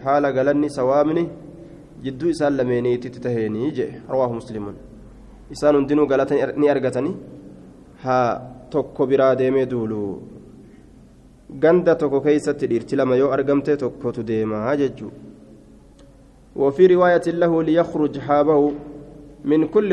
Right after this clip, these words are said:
رجلين، شوف، نم لمات الرا ها ديمو. رجل، رجل، قربان توكو ها ديمو. وقام جهادا. ثم قال، نجل للقاعد، إسا، إسا هركسون. آية، نعم،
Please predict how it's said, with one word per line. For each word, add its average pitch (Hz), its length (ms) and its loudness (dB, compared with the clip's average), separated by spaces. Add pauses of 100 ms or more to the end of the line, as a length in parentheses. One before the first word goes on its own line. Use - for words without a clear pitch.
(120)
رجلين، 165 440 4
شوف، 170 160 -2
نم 165 280 4
لمات 160 300 2
الرا 156 300 2
ها 139 220 6
ديمو. 151 320 4 (800)
رجل، 160 260 2 (140)
رجل، 165 400 2 (380)
قربان 131 360 0
توكو 143 220 -2
ها 123 180 -2 (100)
ديمو. 117 300 -2 (160)
وقام 151 300 -2
جهادا. 117 320 -4 (680)
ثم 123 140 -6 (180)
قال، 151 160 6 (100)
نجل 143 300 2
للقاعد، 131 640 0 (1040)
إسا، 131 220 -2
إسا 131 220 -4
هركسون. 151 520 0 (2750)
آية، 143 520 4
نعم، 143 140 2